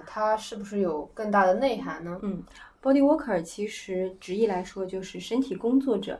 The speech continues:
Speaker 1: 嗯。
Speaker 2: 然后呢，我现在的主职工作是普拉提私教。
Speaker 1: 嗯。
Speaker 2: 呃，同时我也在学习疗愈按摩。
Speaker 1: 嗯。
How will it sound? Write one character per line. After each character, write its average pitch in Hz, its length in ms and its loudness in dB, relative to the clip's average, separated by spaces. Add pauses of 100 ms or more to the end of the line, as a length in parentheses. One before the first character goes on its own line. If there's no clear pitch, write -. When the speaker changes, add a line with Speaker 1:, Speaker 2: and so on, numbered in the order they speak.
(200)
Speaker 1:
嗯。 185 180 -2
Speaker 2:
然 180 120 -6
后 269 120 6
呢， 269 200 12
我 196 120 8
现 226 240 0
在 220 200 4
的 180 220 2
主 - 180 -6
职 - 160 -6
工 214 220 2
作 226 220 2
是 196 340 0
普 180 200 -6
拉 185 160 0
提 185 240 -8
私 208 240 -12
教。 214 260 2 (180)
Speaker 1:
嗯。 202 220 -4 (120)
Speaker 2:
呃， 180 140 0
同 208 180 -2
时 240 120 0
我 220 120 10
也 196 120 6
在 190 220 2
学 180 240 -4
习 180 340 0
疗 175 240 4
愈 208 120 6
按 220 200 2
摩。 175 340 0
Speaker 1:
嗯。 202 340 2